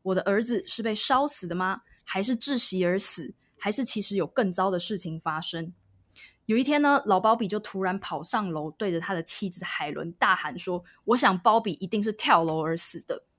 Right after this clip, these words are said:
那这些丈夫时不时冒出来的这种想法，几乎就要把这个太太给逼疯。而随着时间过去呢，这一家人也慢慢注意到，很明显 Bobby 很有可能不是跳楼而死的，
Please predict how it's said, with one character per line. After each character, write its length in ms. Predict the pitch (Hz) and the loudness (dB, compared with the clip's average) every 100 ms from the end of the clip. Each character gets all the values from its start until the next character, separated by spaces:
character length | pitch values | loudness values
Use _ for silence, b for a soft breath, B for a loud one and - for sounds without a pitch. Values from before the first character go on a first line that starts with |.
| _ B B B | _ B B B
那 120 | 254 | 2
这 160 | 254 277 | 4 2
些 160 | 285 | 2
丈 240 | 277 262 240 | 4 4 2
夫 180 | 226 226 | -2 -4
时 180 | - | -4
不 120 | 180 226 | -4 -4
时 160 | - | -2
冒 240 | 202 214 190 | 2 2 0
出 180 | - | -2
来 160 | 196 160 | -2 -2
的 100 | 170 | -2
这 140 | 190 | -2
种 160 | 180 160 | -2 -2
想 300 | - 156 180 | -4 -4 -2
法， 200 | - 165 | 2 0
几 200 | - 202 | -2 -6
乎 140 | 202 | -4
就 120 | 185 190 | -2 0
要 100 | 180 | 0
把 140 | 139 | -2
这 100 | 170 | -6
个 80 | 175 | -8
太 240 | - - | -6 -8
太 160 | 165 147 | -8 -10
给 160 | 139 135 | -10 -10
逼 220 | 156 165 | -8 -8
疯。 360 | - 160 160 180 _ _ _ _ _ _ _ _ _ _ _ _ _ - B B B B | -6 -8 -8 -16 _ _ _ _ _ _ _ _ _ _ _ _ _ -20 B B B B
而 100 | 269 | 2
随 160 | 277 269 | 4 0
着 80 | |
时 180 | 262 240 | 0 -2
间 220 | 233 262 | 0 0
过 160 | 269 269 | 0 0
去 200 | 254 262 | 0 -2
呢， 140 | 220 | -2
这 120 | 208 220 | 0 0
一 80 | |
家 200 | 220 208 | 2 2
人 160 | 202 170 | 2 2
也 60 | 160 | 0
慢 180 | 196 | -2
慢 220 | 196 190 185 | -2 -2 -4
注 180 | 202 | -4
意 80 | 185 | -4
到， 160 | 180 175 | 0 -2
很 160 | - | -2
明 200 | 175 185 | -4 -2
显 260 | 233 240 160 | 0 -2 0
Bobby 400 | 196 196 190 - | -2 -2 -4 -8
很 160 | - 185 | -6 -6
有 100 | 185 | -6
可 200 | - 165 | -8 -10
能 120 | 156 | -10
不 140 | - | -14
是 160 | 151 180 | -14 -12
跳 300 | - 202 151 | -6 -4 -2
楼 260 | 147 151 | -4 -6
而 60 | 160 | -8
死 280 | - - - | -8 -10 -10
的， 120 | - | -14